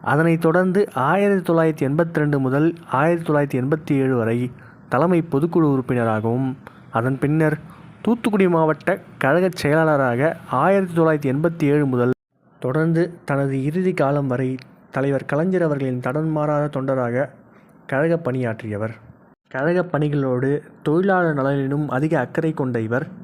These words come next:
தூத்துக்குடி மாவட்டத்தில் உள்ள முப்பத்தாறு தொழிற்சங்கங்களில் தலைவராக இருந்தார். தூத்துக்குடி நகரமன்ற தலைவராக எண்பத்தி ஒன்பது தொண்ணூத்தாறு ஆண்டுகளில் நடைபெற்ற தமிழக சட்டமன்ற தேர்தலில் வெற்றி பெற்று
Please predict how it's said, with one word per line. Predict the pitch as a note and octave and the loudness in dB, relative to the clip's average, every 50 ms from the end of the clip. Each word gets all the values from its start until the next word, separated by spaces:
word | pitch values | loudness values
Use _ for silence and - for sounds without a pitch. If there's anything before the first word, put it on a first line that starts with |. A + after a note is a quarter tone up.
| - - - - - - | -18 -18 -18 -18 -6 -4
தூத்துக்குடி | G#3+ B3+ B3+ - - G#3 - G3 F3 E3 | -2 -2 -2 -2 -4 -2 0 0 0 2
மாவட்டத்தில் | D#3 D3 C#3+ C#3 C#3 C#3 C3+ B2+ - C3+ B2+ | 0 0 0 -2 -2 -4 -6 -4 -4 -2 0
உள்ள | A#2+ A#2+ A#2 A#2 A2+ | 0 0 0 0 -2
முப்பத்தாறு | A2+ A#2+ A#2+ - G3+ G3 G3 - F#3 E3+ D#3 D3 C#3 C3 B2+ - | -2 -4 -2 -2 -2 -2 0 0 0 0 2 0 0 -2 -2 0
தொழிற்சங்கங்களில் | D3 E3 F#3 F3+ - D#3 D3 C3+ B2+ B2 A#2 A#2 C3+ D#3 E3+ E3 | 0 0 0 -2 -2 -2 -2 -2 -4 -2 -2 -2 -2 -2 -2 -2
தலைவராக | C3+ B2+ C3+ C#3+ C3+ C3 A#2+ A#2+ A#2+ C3 | -2 -2 -2 -2 -2 -2 -2 -2 -2 -4
இருந்தார். | B2 B2 A2 A2 G#2+ G#2+ G#2+ G#2+ A2+ - - - - - - - - - - - - - - - - - - - - - - - - - - - | -4 -4 -4 -4 -4 -4 -4 -6 -8 -14 -20 -20 -20 -20 -20 -20 -20 -20 -20 -20 -20 -20 -20 -20 -20 -20 -20 -20 -20 -20 -20 -20 -20 -20 -12 -6
தூத்துக்குடி | - A#3 A#3+ - A#3+ G#3 G3+ F3+ E3+ | -6 -6 -4 -4 -2 0 0 0 2
நகரமன்ற | D#3 D3 D3 E3 F3 E3+ D#3+ D3 C#3+ C#3 | 0 0 0 0 0 0 0 -2 -2 -4
தலைவராக | C3+ - B2+ C3 B2+ - - A#2 - - A#2+ B2+ D3+ - - - - | -4 -2 -2 -2 -2 0 0 -2 -2 -2 -4 -6 -6 -6 -10 -12 -8
எண்பத்தி | - B2 C3+ D#3 F3 F3+ E3+ E3+ E3+ D3+ | -6 -4 -2 -2 -2 -2 -2 -2 -2 0
ஒன்பது | C#3 C3+ C#3+ C#3+ D3 D3 D3 D3+ D3 | 0 0 0 2 2 2 2 2 0
தொண்ணூத்தாறு | - C#3+ C#3 D#3 F3+ F#3+ - D#3+ C#3+ C3 B2+ C3 B2 | 0 -2 -2 0 -2 -2 0 2 2 2 2 0 0
ஆண்டுகளில் | A#2 A#2+ C3 C3 C3 A#2+ A#2 A#2+ B2+ C#3 C3 - | 0 0 0 0 0 0 0 0 0 -2 -2 -2
நடைபெற்ற | C3+ B2 B2+ C#3 C#3 C#3 - B2+ B2+ - B2+ A#2+ | -2 -2 0 0 0 -2 -2 -4 -2 -2 -2 -2
தமிழக | A#2 B2 B2+ D#3 F3+ F#3 E3 D#3 - - | 0 0 0 2 2 2 0 0 -2 -4
சட்டமன்ற | - - C3+ C3+ - D#3 D#3 D3+ D3 C3+ B2 | -6 -8 -4 -2 -2 -2 -2 -2 -2 -2 -2
தேர்தலில் | B2 C3 B2 A#2+ A#2 A#2 A2+ A#2+ C3+ C#3 | -2 -2 -2 -2 -2 -2 -2 -2 -2 -2
வெற்றி | B2+ C3 B2+ B2+ D#3+ E3 | -4 -4 -4 -2 -4 -2
பெற்று | D3 C#3+ A#2+ A#2+ B2+ C3 C#3 | -2 -2 -4 -4 -4 -4 -4